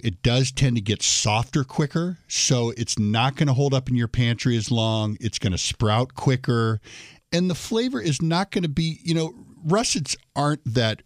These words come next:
rich flavor like, um, or a Nakota or, uh, a Yukon Gold or something like that. They, they are a milder flavor, but a fluffier texture. And as they get older, their,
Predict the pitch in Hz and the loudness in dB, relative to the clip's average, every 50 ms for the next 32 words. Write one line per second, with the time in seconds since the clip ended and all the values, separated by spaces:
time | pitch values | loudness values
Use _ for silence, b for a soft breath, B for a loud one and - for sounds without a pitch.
0 | _ - 113 104 101 110 120 143 151 143 - - - - - 135 131 120 117 110 | _ -6 -4 -2 0 0 0 0 0 0 -2 -4 -6 -4 -2 0 0 2 0 0
1 | 110 101 104 104 104 104 98 - - - - 113 104 101 92 90 85 80 87 87 | 0 0 0 0 0 0 0 -2 -6 -8 -4 -2 0 0 0 0 -2 -2 -4 -6
2 | 90 - B B B B B - 110 110 101 98 98 92 - - 139 131 127 117 | -6 -6 B B B B B -2 0 0 2 0 -2 -2 0 0 0 2 2 2
3 | 117 110 107 107 104 104 - - 113 110 104 98 95 95 - - 104 98 95 90 | 0 0 0 0 0 -2 -2 0 0 0 2 2 0 -2 -2 -2 -2 0 0 0
4 | 90 87 85 - 104 101 107 120 120 - - 131 117 107 104 98 95 110 117 117 | 0 -2 -2 -2 0 0 2 0 0 0 0 0 2 2 0 0 0 0 0 0
5 | 110 98 - 117 95 - 104 98 98 95 90 - - 104 92 90 B B B B | -2 -2 -2 -4 -2 -2 -2 0 0 -2 -2 0 0 0 0 -2 B B B B
6 | B B B B B B B _ _ _ - 147 131 120 131 131 127 127 123 - | B B B B B B B _ _ _ -14 -6 0 2 2 4 4 2 0 -2
7 | - - - 127 - - 123 120 123 123 - 117 113 107 104 104 104 113 120 131 | -6 -10 -14 -2 0 2 2 2 2 0 0 0 0 2 2 2 2 2 2 2
8 | 143 156 147 139 - - - 117 104 101 104 101 95 110 101 95 - - - - | 2 2 2 0 0 0 0 0 2 2 0 0 0 0 0 0 -2 -6 -4 0
9 | 139 135 139 135 - 113 92 92 - - 131 123 113 - - - 85 73 69 - | 0 2 2 0 0 -2 -2 -2 0 0 0 0 0 -2 -4 -4 -4 -4 -2 -2
10 | 107 107 101 107 127 147 160 143 151 147 127 123 123 120 117 113 110 110 113 110 | -2 -2 0 0 0 0 0 0 -2 -2 0 0 0 0 0 0 0 0 0 0
11 | 113 120 - - - - _ _ - - - 127 127 120 110 110 131 127 123 127 | -2 -2 -4 -10 -16 -20 _ _ -16 -14 -10 -8 -6 -2 0 2 2 2 2 2
12 | 127 | 0